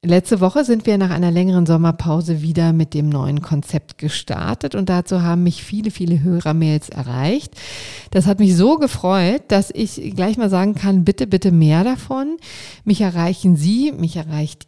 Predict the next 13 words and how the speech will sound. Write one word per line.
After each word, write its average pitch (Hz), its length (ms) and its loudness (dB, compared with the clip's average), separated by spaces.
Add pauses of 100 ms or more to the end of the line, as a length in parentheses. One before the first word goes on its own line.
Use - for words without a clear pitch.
ihr 214 400 -6
am 185 120 0
besten 185 340 -2
unter 180 300 -2
einspruch 202 640 -2
podcast 190 680 -4
at 165 120 -8
f - 200 -6
a 160 100 -2
z - 240 -4
punkt 175 320 0
d 165 60 -2
e 196 360 -2